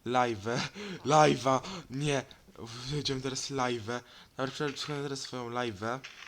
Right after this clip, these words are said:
To raz mi rozbić, widzowie. Okej, dalej. O, albo nie, d-, dopóki jak dropniemy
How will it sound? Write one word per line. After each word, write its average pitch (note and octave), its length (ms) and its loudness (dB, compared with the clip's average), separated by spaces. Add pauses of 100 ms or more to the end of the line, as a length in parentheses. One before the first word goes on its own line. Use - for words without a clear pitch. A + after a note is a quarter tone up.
(3250)
To C3 120 -4
raz C3+ 260 -2
mi B2+ 180 -4
rozbić, F3 380 -2
widzowie. A#2 500 -2 (2500)
Okej, A2 280 -8
dalej. A#2 480 0 (1900)
O, C#3 200 6 (360)
albo G3 240 8
nie, D3 160 4
d-, D3+ 260 -2
dopóki F#3+ 400 0
jak F#3 120 4
dropniemy D#3 500 -2